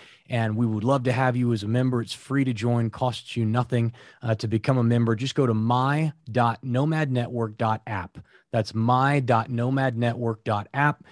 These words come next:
and you can set up a free account and check it out. We are very quickly approaching a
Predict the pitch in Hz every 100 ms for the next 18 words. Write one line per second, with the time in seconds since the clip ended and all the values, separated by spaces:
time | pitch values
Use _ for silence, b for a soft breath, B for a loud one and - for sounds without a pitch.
0 | B B 117 113 110 107 101 127 120 117
1 | - 120 113 - 113 113 104 117 113 107
2 | 104 104 110 110 107 113 107 107 104 95
3 | 101 127 139 123 139 120 127 113 - 123
4 | 120 123 107